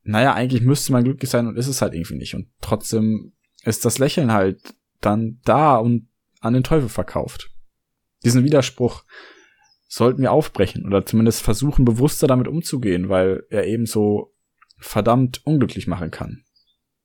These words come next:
Und Captain Peng formuliert es jetzt am Ende nochmal so schön, „Du redest deinem Körper ein, er wär nicht perfekt.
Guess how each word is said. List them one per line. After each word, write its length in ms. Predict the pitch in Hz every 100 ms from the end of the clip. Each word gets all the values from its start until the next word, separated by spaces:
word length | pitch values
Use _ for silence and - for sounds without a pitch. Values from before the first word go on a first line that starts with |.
| _ _ _ _ - -
Und 340 | 107 - -
Captain 260 | 123 120 123
Peng 300 | 131 135 -
formuliert 360 | 123 123 131
es 80 | 117
jetzt 140 | 113
am 100 | 113
Ende 160 | 117 123
nochmal 220 | 117 113
so 80 | 110
schön, 340 | - 127 127
„Du 80 | 110
redest 320 | 104 123 127
deinem 160 | 120 110
Körper 300 | - 139 120
ein, 160 | 113 113
er 100 | 107
wär 120 | 120
nicht 180 | 120 -
perfekt. 560 | 110 - 120 - -